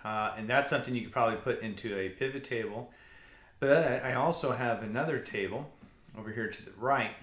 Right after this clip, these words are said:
And this is what I would call, it's a fact table or a lookup table. So, for example, here I have this Mountain one hundred Silver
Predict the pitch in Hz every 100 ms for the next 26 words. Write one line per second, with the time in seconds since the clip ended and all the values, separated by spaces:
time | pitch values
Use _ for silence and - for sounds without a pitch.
0 | - - - 123 143 185 131 139 127 120
1 | 113 - - 117 113 107 - - - 151
2 | 127 - 120 101 95 90 104 104 113 123
3 | 92 - 101 90 - - 127 117 110 -
4 | - - _ 135 127 127 113 101 139 135
5 | 120 117 107 95 120 110 110 107 107 104
6 | 101 110 101 107 98 - 110 104 101 101
7 | 98